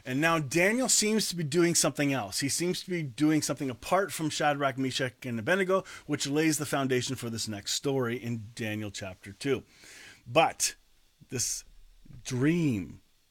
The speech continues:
that was interpreted becomes an obsession later, and it goes to his head. Remember, this is what,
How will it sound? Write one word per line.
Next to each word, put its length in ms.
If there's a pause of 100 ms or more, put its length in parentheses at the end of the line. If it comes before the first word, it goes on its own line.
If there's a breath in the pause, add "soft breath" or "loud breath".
(100)
that 160
was 160
interpreted 640 (340)
becomes 540
an 100
obsession 840
later, 540 (400 soft breath)
and 260
it 140
goes 300
to 140
his 160
head. 300
Remember, 340
this 140
is 60
what, 180